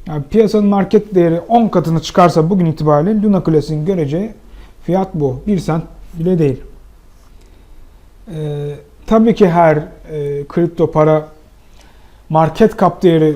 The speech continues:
mesela on katını çıkıyor ya, aynı oranda on katına çıkmaz. Bu esnada beklentili olanlar ayrılır. Mesela atıyorum Solana, Bitcoin, B N B, Ripple.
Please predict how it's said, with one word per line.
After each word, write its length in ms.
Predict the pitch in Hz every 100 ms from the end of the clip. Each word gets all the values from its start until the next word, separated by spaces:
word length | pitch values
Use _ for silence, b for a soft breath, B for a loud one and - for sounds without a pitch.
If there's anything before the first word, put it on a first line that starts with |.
| 131
mesela 440 | 151 143 147 143 135 175
on 120 | 165
katını 300 | 165 156 156
çıkıyor 240 | - 247
ya, 180 | 185 143 - - -
aynı 340 | 208 214 202 190
oranda 360 | 185 180 180
on 160 | 180 180
katına 320 | 175 180 190
çıkmaz. 440 | 190 - 156 135 - - - - - - - - 143
Bu 160 | 175
esnada 640 | 180 196 175 185 208 - B B B B -
beklentili 540 | 151 151 180 175 196 208
olanlar 440 | 190 175 180 214 180
ayrılır. 420 | 170 170 165 151
Mesela 380 | 160 143 143 135
atıyorum 300 | 131 156 147
Solana, 640 | 156 147 143 139 139 135
Bitcoin, 600 | 151 - 165 151 143 139
B 180 | 156 156
N 180 | 147 139
B, 300 | 143 143 156
Ripple. 360 | 180 156 180